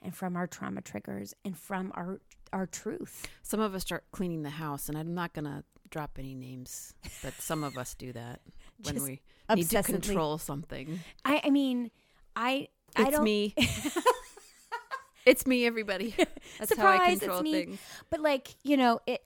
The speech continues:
Speaker 1: I think it all stems from that same place of
Speaker 2: Yep.
Speaker 1: vulnerability.
Speaker 2: Yes.
Speaker 1: And so as somebody who's literally almost starved herself to death and who is a control freak, who,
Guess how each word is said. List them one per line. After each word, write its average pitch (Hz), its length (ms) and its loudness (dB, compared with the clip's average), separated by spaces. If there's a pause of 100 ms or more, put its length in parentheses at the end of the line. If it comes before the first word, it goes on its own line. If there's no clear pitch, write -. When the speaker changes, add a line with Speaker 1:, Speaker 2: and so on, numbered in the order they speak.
Speaker 1:
I 269 120 4
think 285 280 0
it 254 180 0
all 254 240 6
stems 214 800 0
from 208 260 2
that 190 220 0
same 202 420 2
place 196 440 -2
of 165 100 -2
Speaker 2:
Yep. 165 80 -2
Speaker 1:
vulnerability. 180 760 0 (100)
Speaker 2:
Yes. - 460 -10
Speaker 1:
And 254 160 4
so 214 400 6 (1000)
as 247 140 6
somebody 269 460 4
who's 220 320 0
literally 220 400 2
almost 180 260 -2
starved 277 340 4
herself 196 400 2
to - 80 -10
death 175 300 -6
and 175 140 -4
who 208 240 -2
is 247 180 2
a 247 80 2
control 185 480 -2
freak, - 380 -6
who, 208 240 -4